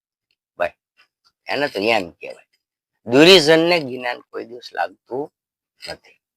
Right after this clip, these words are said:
કોને? કે જે દુર્જન, ઈશ્વરથી દૂર હોય, એને કોઈ દિવસ જ્ઞાન ન લાગે. ભાઈ, કોથળા ભરી ઠલવો તોય કામનું શું છે?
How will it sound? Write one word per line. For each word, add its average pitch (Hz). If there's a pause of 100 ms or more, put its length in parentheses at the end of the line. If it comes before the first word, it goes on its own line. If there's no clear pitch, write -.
(140)
કોને? 139 (800)
કે 104
જે 113
દુર્જન, 110 (140)
ઈશ્વરથી 147
દૂર 143
હોય, 156 (640)
એને 151
કોઈ 180
દિવસ 165
જ્ઞાન 107
ન 78
લાગે. - (260)
ભાઈ, 87
કોથળા 156
ભરી 156
ઠલવો 160
તોય 147
કામનું 135
શું 95
છે? -